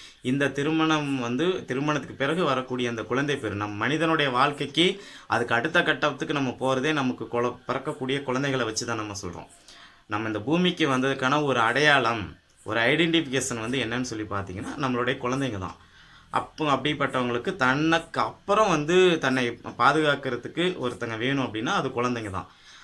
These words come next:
அந்த குழந்தைக்கான அமைப்புல வந்து பார்த்தீங்கன்னா, ரெண்டு ஜாதகத்திலையும் மிகப்பெரிய காம்ப்ளிகேட் இருக்குது. இதுல நான் நட்சத்திர சார அமைப்பு எல்லாமே பார்த்தேன், அதெல்லாமே ப-, பார்த்தேன், அது நல்லாவே தான் இருக்கு. ஆனா,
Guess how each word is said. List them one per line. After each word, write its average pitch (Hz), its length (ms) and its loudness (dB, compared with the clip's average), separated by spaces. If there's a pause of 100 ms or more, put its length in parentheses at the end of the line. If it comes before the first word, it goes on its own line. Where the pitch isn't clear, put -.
(120)
அந்த 180 640 2
குழந்தைக்கான 175 560 2 (140)
அமைப்புல 127 520 -2
வந்து 123 80 -4
பார்த்தீங்கன்னா, 110 360 -4
ரெண்டு 139 320 2
ஜாதகத்திலையும் 143 800 0 (240)
மிகப்பெரிய 156 500 2
காம்ப்ளிகேட் 139 640 0
இருக்குது. 92 260 -12 (420)
இதுல 127 220 2
நான் 123 340 4
நட்சத்திர 131 460 0
சார 131 300 4 (580)
அமைப்பு 120 340 -2
எல்லாமே 123 260 2
பார்த்தேன், 117 500 -2 (340)
அதெல்லாமே 127 600 2
ப-, 107 140 -4
பார்த்தேன், 117 340 0
அது 120 180 0
நல்லாவே 139 800 4
தான் 165 120 4
இருக்கு. 139 420 0
ஆனா, 110 280 2